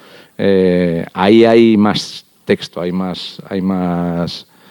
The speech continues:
eh, hay más rollo, ¿no? De alguna manera, ¿no? Y, y en relación con lo que me preguntas, sí, yo creo que sí. Yo creo que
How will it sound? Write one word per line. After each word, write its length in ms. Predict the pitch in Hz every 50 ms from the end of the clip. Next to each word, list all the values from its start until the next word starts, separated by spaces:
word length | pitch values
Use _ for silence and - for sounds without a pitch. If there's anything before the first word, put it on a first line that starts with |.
| _ - - - - _ _ _ _ _
eh, 640 | - 104 98 92 90 85 82 82 82 85 - - - - - -
hay 100 | - 104
más 220 | 104 104 98 92 80
rollo, 480 | 92 95 92 87 82 80 80 85 87
¿no? 160 | 85 90 90
De 60 | 87 85
alguna 320 | 90 90 90 90 90 85
manera, 400 | 82 82 82 82 85 82 82 82
¿no? 160 | 87 104 110 - _ - - - - - - - - - _ _ _ _ _ _ _ _ _ _
Y, 920 | - 165 143 139 135 131 127 123 120 117 117 113 113 110 110 110 104 98 87 - 90 82 82 - - - _
y 1500 | - 156 120 113 113 110 110 110 110 107 107 107 104 104 104 107 107 107 104 104 104 104 104 101 101 101 101 101 98 - _
en 140 | - 120 107
relación 460 | 113 113 110 104 - - 127 127 131
con 120 | 123 127 127
lo 140 | 127 123 113
que 80 | 127
me 140 | 120 120 113
preguntas, 420 | 117 117 123 127 117 - 139 147
sí, 400 | - - - - 127 110 92 87 - -
yo 180 | 98 95 98
creo 180 | 92 117 120 127
que 120 | 117 104
sí. 280 | 92 - 113 101 92 87
Yo 160 | 87 90 90 -
creo 180 | 104 101 98
que 640 | 95 110 107 101 101 98 98 98 98 98 98 95 95